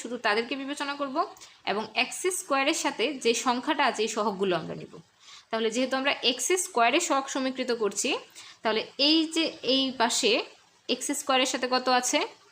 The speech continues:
ওয়ান। তাহলে আমরা শুধু এক্স স্কয়ারের সাথে সহগটা নিলাম, এখানে এক্স স্কয়ার নাই, এটাও কনসিডার করার দরকার নাই, এটাও দরকার নাই, কারণ এক্স স্কয়ার নাই। এক্স স্কয়ার আছে, সাথে সহগ কি, এ, আমরা শুধু সহগগুলো নিব। আবার এক্স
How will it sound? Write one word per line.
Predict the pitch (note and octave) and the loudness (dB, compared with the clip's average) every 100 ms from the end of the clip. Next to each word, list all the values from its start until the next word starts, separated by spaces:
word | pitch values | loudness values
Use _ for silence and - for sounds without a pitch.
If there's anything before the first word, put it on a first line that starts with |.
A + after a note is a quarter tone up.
| _ _ _ - | _ _ _ -2
ওয়ান। | F#3 F#3 F3+ - _ _ - | 2 2 0 -12 _ _ -4
তাহলে | A3 A3+ | 0 2
আমরা | A3+ A#3+ | 2 -2
শুধু | B3+ E4 B4 - _ A3+ | 0 -2 -2 -12 _ -4
এক্স | A#3+ D#4 D#4 | 0 -2 2
স্কয়ারের | D#4+ D#4 D#4 | 2 4 2
সাথে | D#4+ F4+ - | 0 0 4
সহগটা | C4 B3+ - F#3 | 2 2 -2 -2
নিলাম, | E3 - - _ - - _ G#3+ | -4 -8 -12 _ -20 -20 _ -2
এখানে | C4 C4 | 2 2
এক্স | C4 C#4 | 2 -2
স্কয়ার | - C#4 C#4 C4 | 2 2 4 2
নাই, | E4 B4+ G#3 | 2 0 -2
এটাও | A3+ A3+ | -2 -2
কনসিডার | A#3+ B3+ B3 B3+ | -2 0 0 2
করার | B3+ A#3+ | 0 0
দরকার | B3+ C4+ C#4 | -2 -2 0
নাই, | F4 - - _ - | -2 -4 -18 _ -2
এটাও | A#3 A3+ G3+ | 2 4 4
দরকার | E3+ E3 E3 | 0 -4 -6
নাই, | E3+ F#3 - | -12 -14 -6
কারণ | F#3+ F#3+ | -4 -4
এক্স | - G3 | -6 -8
স্কয়ার | - F3 E3 | -4 -4 -6
নাই। | F3 - _ _ _ _ _ _ - | -12 -16 _ _ _ _ _ _ -4
এক্স | - C#4+ - | -2 -4 0
স্কয়ার | B3+ C4 C4+ | 4 6 4
আছে, | C4+ E4+ F4 | 2 2 2
সাথে | - C4 | 0 0
সহগ | C4+ B3+ - | 0 0 0
কি, | G#3 E3+ - _ - B3+ | -2 -2 -10 _ 2 4
এ, | F3 - | 4 0
আমরা | G#3+ B3 | -2 0
শুধু | C#4+ C#4 | 0 2
সহগগুলো | C4 B3 A#3+ F3+ | 2 2 0 -2
নিব। | D#3 - - _ _ _ G#3 | -4 -10 -16 _ _ _ 2
আবার | A#3 | 4
এক্স | A3+ | 2